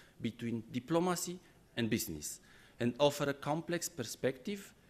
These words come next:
of business diplomacy from many angles, by industry, by profession, by country, by culture. We are different. We are all different. We may speak the same language, but we are different. Therefore, we are pleased and honored to have twenty speakers today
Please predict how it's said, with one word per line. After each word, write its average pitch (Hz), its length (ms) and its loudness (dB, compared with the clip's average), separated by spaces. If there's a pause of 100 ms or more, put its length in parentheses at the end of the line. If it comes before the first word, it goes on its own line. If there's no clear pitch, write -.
(140)
of 110 220 -6
business 139 320 2
diplomacy 139 720 -2
from 127 260 2
many 143 240 4
angles, 107 540 -2 (180)
by 110 200 0
industry, 117 600 0 (240)
by 107 120 2
profession, 110 560 -4
by 92 120 -2
country, 113 500 -2 (400)
by 90 120 -4 (160)
culture. 117 420 2 (300)
We 117 120 2
are 101 80 2
different. - 380 -8 (240)
We 107 100 -2
are 107 60 -2 (120)
all 110 140 2
different. - 380 -6 (500)
We - 100 -6
may 117 120 0
speak 135 300 -4
the 107 80 -8
same 120 240 -2
language, 131 400 -2
but 90 100 -4 (100)
we 104 80 -2
are 95 60 0
different. - 380 -12 (680)
Therefore, 143 560 6
we 120 120 2
are 123 100 2
pleased 113 460 -2 (180)
and 131 200 2
honored 107 380 2 (200)
to 120 60 -6 (120)
have 127 280 0 (240)
twenty 165 300 0
speakers 113 520 -2
today 82 340 -2